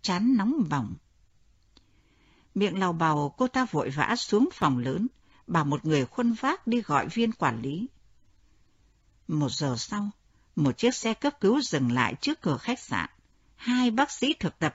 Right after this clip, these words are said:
trẻ khiêng một cái cáng, được chỉ tới phòng Noel.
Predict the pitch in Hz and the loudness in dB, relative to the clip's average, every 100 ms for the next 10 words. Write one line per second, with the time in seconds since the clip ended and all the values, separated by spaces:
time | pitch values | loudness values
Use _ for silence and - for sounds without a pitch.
0 | - 135 135 120 - _ - 262 214 135 | -2 0 0 -2 -8 _ -2 2 2 0
1 | - 233 - 185 208 277 _ _ - 170 | 0 -2 0 -2 0 -2 _ _ -2 -2
2 | - 190 135 - 240 - 165 127 180 220 | 0 0 0 2 -2 2 0 2 -2 -2
3 | 214 | -4